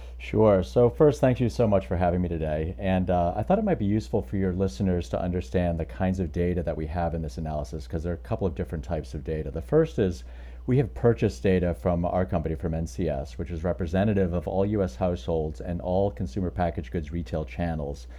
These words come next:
Uh, it's a multifaceted data set that's inclusive of actual purchase data, which is, you know, point of sale transaction information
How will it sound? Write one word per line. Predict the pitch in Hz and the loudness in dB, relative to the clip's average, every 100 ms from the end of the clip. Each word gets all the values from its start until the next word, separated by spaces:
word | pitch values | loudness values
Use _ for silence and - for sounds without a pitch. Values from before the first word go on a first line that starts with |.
| - - | -16 -10
Uh, | - 104 | -2 -2
it's | 95 | 2
a | 113 | 4
multifaceted | 117 123 123 113 107 107 117 98 | 4 4 2 4 4 4 0 4
data | 98 98 | 4 4
set | 95 87 87 - - | 2 -2 -2 -6 -8
that's | - | -6
inclusive | 98 - 117 107 107 | -6 -2 0 2 0
of | 87 82 | 0 -2
actual | 90 98 - 90 | 0 -2 -2 -6
purchase | - 143 147 104 - | -2 -2 0 -2 -2
data, | 80 71 76 | -4 -2 -4
which | 92 - | -6 -6
is, | 90 80 | -6 -4
you | 82 | -6
know, | 78 | -6
point | - 98 92 | -4 -2 -2
of | |
sale | - 87 | 0 -2
transaction | - 90 78 87 87 - 87 | -2 -4 -2 -2 -2 -4 -6
information | 78 80 78 71 80 78 | -4 -4 -4 -6 -6 -8